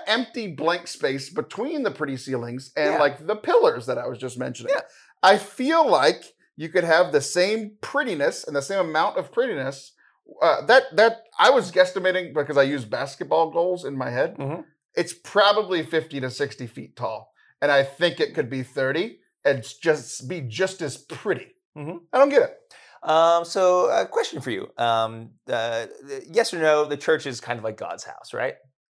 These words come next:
Speaker 1: Not kind of, it is.
Speaker 2: It is God's. Okay, good, good. And is God small or big?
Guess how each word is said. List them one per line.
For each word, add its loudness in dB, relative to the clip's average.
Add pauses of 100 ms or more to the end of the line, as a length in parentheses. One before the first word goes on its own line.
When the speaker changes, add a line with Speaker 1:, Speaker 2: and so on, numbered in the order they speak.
(220)
Speaker 1:
Not 2
kind 2
of, 0
it 0
is. 2
Speaker 2:
It 6
is 2
God's. 4
Okay, 4
good, 2
good. 0 (220)
And 6
is 0
God 8
small 8
or 4
big? -2